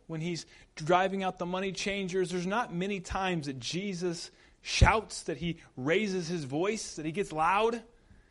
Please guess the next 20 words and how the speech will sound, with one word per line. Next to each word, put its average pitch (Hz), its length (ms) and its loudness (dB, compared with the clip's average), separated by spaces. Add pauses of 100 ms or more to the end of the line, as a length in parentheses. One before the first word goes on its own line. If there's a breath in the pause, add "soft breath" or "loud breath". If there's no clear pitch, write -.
(140 soft breath)
And 185 120 -6
so 208 120 8
whenever 233 300 4
Jesus 208 380 -2
gets 202 180 -6
loud, 196 360 6
I 175 80 4
think 202 180 -4
that's 196 200 -2
an 196 60 0
important 180 640 4
time 175 460 4 (200 loud breath)
to 175 80 0
pay 180 220 4
attention. 165 480 -2 (880)
And 180 140 -2
so 240 120 10
he 226 80 6
says 214 260 10
this, 240 240 12